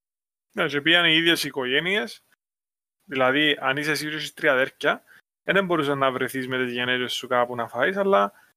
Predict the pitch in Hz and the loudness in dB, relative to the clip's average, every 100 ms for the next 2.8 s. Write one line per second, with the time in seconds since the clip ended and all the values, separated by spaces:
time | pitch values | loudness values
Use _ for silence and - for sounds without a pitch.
0 | _ _ 156 147 151 165 180 180 175 170 | _ _ -4 2 2 2 0 0 0 0
1 | 180 180 190 160 147 190 185 - 180 175 | 0 0 -2 -2 -2 0 0 0 -4 -2
2 | 180 - 170 147 170 180 190 | -4 -2 -2 0 0 2 2